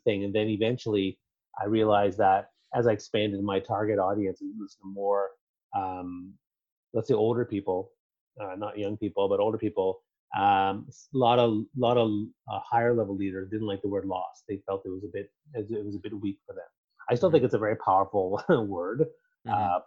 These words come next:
Speaker 1: because I think it applies to relationships, it applies to even, like, my food stuff in terms of what to do. Um, but,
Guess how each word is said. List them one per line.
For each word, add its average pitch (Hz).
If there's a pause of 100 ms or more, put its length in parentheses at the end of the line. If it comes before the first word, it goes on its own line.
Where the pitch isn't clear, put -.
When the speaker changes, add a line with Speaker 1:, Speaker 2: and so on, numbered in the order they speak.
Speaker 1:
because 107
I 101
think 107
it 104
applies 98
to 95
relationships, 98
it 101
applies 95
to 104
even, 90
like, 95
my - (100)
food 98
stuff 90 (500)
in 110
terms 92
of 90
what 92
to 92
do. 90 (460)
Um, 98
but, 110